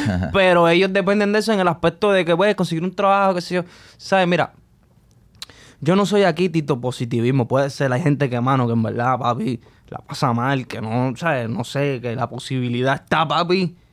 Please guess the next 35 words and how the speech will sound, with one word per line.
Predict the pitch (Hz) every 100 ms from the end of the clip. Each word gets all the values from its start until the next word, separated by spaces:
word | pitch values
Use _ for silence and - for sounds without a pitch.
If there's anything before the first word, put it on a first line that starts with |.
| _ _ _ _ _ _ _ _ - -
en | 120
negativo. | 113 117 104 151 160 120 - - - - 113
Puede | 139 156
ser, | 156 131 131 117 127
¿sabes? | 139 123
Lógicamente | 135 147 147 139 143 143 131
lo | 117
hay. | 127 123 113 - - _ _ _ _ _ _ _ -
Eh, | 147 147 143 135 131 123 117 - _ _ _ _ _ _ _ _ _
pero | 160 160 165 160 151
si | 160
te | 139
quitas, | 131 160 185
también | 147 170 180
pierdes. | 180 214 160
Vuelvo | 135 156
y | 180
lo | 190
repito. | 185 208 175 131 - -
O |
sea, | - 160 143 127 _ _ _ _ _ _ _ _ _ _ -
si | 151
te | 147
quitas, | 180 220 185
pierdes. | 139 117 110 -
Si | 127 - 147
sigues | 175 190
intentándolo, | 202 220 240 196 180 196 _ _ _ _ _ _ - _ _ _ _ _ _
tal | - 113
vez | 160
no | 147
es | 131
como, | 180 170 156 135
como | 123 135
la, | 131